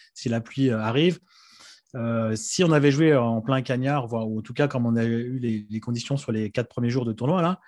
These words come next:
Isner, euh, aurait été quand même extrêmement dangereux, je pense, notamment avec son, son kick sur seconde balle, et cetera. Euh, mais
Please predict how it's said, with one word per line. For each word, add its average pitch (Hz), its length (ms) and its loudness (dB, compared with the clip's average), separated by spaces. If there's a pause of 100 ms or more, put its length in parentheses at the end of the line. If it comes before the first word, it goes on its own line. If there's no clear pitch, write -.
(680)
Isner, 156 380 0
euh, 110 480 2
aurait 110 180 -4
été 147 160 -6
quand 139 80 -2
même 131 160 0
extrêmement 135 420 -2
dangereux, 143 420 2
je - 80 -6
pense, 110 300 -6
notamment 113 440 -4
avec 117 100 -6
son, 104 320 -10 (220)
son - 200 -14
kick 139 300 -8
sur 113 180 -8
seconde 113 300 -2
balle, 135 140 2
et 120 40 -2
cetera. 123 440 -2 (600)
Euh, 120 100 0
mais 131 240 0